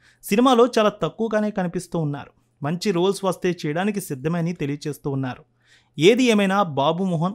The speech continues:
ఓ గొప్ప నటుడు. తెలుగు సినీ ఇండస్ట్రీకి దొరికిన ఓ ఆణిముత్యమనే చెప్పాలి. ఎంతో మంచి పేరు గడించారు కమెడియన్గా. ఇంకా ఆయన వచ్చే రోజుల్లో మరిన్ని మంచి పాత్రలు చేసి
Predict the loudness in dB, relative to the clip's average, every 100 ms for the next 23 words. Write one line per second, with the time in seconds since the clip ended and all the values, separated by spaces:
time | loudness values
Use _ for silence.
0 | -4 -4 -4 -8 -4 -4 -4 -8 -20 _
1 | _ -4 -2 -2 -2 -2 0 -2 -6 -6
2 | -4 -2 -2 -2 -2 0 -2 -2 -2 -4
3 | -4 -4 -4 -6 -10 -10 -16 -16 _ _
4 | _ _ 0 0 6 4 4 0 -4 -4
5 | -4 -2 -2 -2 -4 -4 -4 -6 -6 -6
6 | -4 -4 -8 -12 _ _ _ _ -2 2
7 | 4 4 4 0 0 2 2 2 0 0
8 | 0 0 2 2 2 0 -2 -2 -2 -2
9 | -2 -4 -6 -8 -12